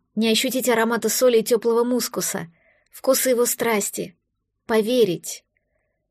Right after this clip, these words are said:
Лорд осторожно отпускает меня, и когда мои стопы касаются земли, поднимает мой подбородок. Взгляды наши встречаются, и я судорожно втягиваю воздух от кольнувшей сердце боли.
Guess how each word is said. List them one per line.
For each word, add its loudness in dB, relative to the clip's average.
Лорд 4
осторожно 0
отпускает 0
меня, -2
и -2
когда 2
мои 0
стопы 0
касаются 0
земли, 2
поднимает 0
мой 2
подбородок. -2
Взгляды 4
наши 0
встречаются, 0
и -4
я 4
судорожно 2
втягиваю 2
воздух 0
от -6
кольнувшей 0
сердце -2
боли. -8